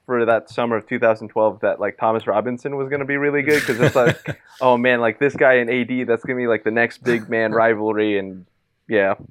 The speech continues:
Speaker 2: <laughs> Yeah. There was a point where I was, like, super obsessed with tweeners, 'cause I was like, "Oh, they're Swiss Army knife." So, like, your Marvin Williamses, your,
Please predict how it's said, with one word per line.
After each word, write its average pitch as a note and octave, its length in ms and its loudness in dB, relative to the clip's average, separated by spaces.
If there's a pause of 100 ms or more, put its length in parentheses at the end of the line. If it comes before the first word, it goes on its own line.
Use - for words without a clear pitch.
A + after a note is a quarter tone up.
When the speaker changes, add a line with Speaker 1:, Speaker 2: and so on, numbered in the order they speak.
(380)
Speaker 2:
<laughs> - 1080 0
Yeah. F#2+ 440 2 (1160)
There C3 240 4
was F#3+ 160 4
a D#3 60 0
point C3+ 420 -2
where A#2 140 2
I A#2+ 100 4
was, A#2 180 -2
like, A2+ 240 -2
super C3+ 460 -4
obsessed - 560 -2
with A2 280 -4
tweeners, C#3 720 -6
'cause A2+ 160 -4
I A2+ 100 4
was G#2+ 200 -2
like, G#2+ 240 0
"Oh, C3+ 120 -2
they're A#2 140 -2
Swiss - 320 -4
Army C3+ 240 -2
knife." A#2 160 -4
So, B2+ 100 -2
like, A#2 200 0
your A#2 100 -2
Marvin B2 400 2
Williamses, A#2 680 0
your, A2 200 2